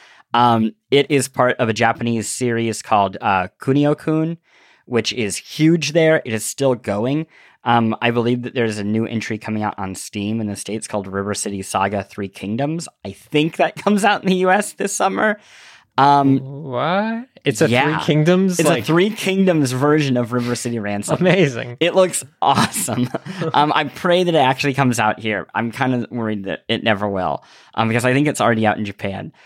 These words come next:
Speaker 1: But yeah, I mean, this to me is the game that sets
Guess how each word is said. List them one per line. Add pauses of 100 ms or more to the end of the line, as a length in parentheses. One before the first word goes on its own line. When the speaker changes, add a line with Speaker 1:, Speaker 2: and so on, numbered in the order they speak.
(260)
Speaker 1:
But (240)
yeah,
I
mean,
this
to
me
is
the
game
that (420)
sets